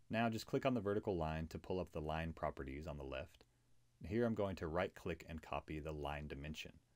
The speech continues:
Then exit the sketch and navigate to Insert, Features, Scale.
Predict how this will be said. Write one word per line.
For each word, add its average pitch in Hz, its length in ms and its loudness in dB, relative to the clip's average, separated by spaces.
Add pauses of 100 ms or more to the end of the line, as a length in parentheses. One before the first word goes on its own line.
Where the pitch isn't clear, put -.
(340)
Then 110 160 4
exit 107 260 2
the 127 60 0
sketch - 520 -2 (4000)
and 87 120 0
navigate 85 420 2
to - 200 -6
Insert, 113 400 0 (400)
Features, 80 520 -2 (120)
Scale. - 520 -4